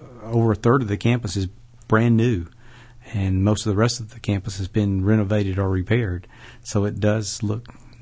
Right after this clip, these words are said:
uh, n-, new. It's, it's, it's a beautiful,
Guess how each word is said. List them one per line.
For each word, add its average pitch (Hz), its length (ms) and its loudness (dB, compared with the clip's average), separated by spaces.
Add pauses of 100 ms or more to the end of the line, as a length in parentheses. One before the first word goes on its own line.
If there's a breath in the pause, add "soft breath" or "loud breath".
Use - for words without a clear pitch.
(100)
uh, 107 100 -4
n-, 104 340 -6 (240)
new. 110 480 2
It's, 104 260 -6
it's, - 320 -6
it's - 280 -8
a 98 40 0
beautiful, 104 720 2